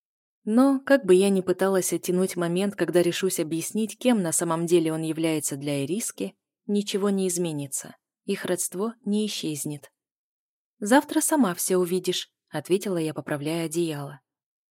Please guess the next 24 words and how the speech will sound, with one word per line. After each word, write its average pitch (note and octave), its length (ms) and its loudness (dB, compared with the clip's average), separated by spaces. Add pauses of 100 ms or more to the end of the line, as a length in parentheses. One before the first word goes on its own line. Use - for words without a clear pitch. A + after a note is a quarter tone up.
(300)
«Ну D4+ 120 0
хорошо». C4+ 600 2 (600)
Дочь G#3+ 320 0
повернулась F3 640 2
на D#3+ 100 -4
бочок D3+ 400 -2
и - 20 2
закрыла D#3+ 420 0
глаза. D3+ 540 -4 (320)
Вот B3 260 4
бы A3+ 140 6
мне G3+ 360 6
её E3+ 180 4
умение F3 440 2
так D#3 180 0
быстро F#3 340 2
забывать G#3 480 0
обо D#3 160 0
всём. D3+ 400 -6 (340)
Но A3+ 120 -2
так C#4 220 2
умеют A3 360 2
только G#3 340 0
дети. F#3+ 440 -2